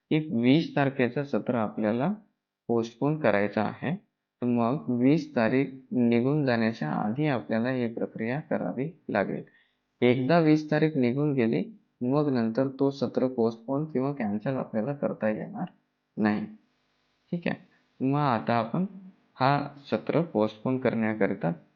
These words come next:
त्या सत्राच्या तारखेवर, वीस तारखेचं सत्र आपल्याला पुढे ढकलायचं आहे. मग आपण काय करणार,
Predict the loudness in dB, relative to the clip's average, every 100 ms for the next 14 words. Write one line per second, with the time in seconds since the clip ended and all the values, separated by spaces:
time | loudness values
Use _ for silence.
0 | _ 0 0 0 -4 -2 0 0 0 -4
1 | 2 4 4 0 0 0 -2 -8 _ _
2 | -2 2 2 2 -2 0 -2 -2 -2 -2
3 | -2 -2 -2 0 -2 0 -4 -8 _ _
4 | _ 2 4 4 2 0 -2 -2 -4 -2
5 | 0 0 0 2 2 2 -2 -2 -4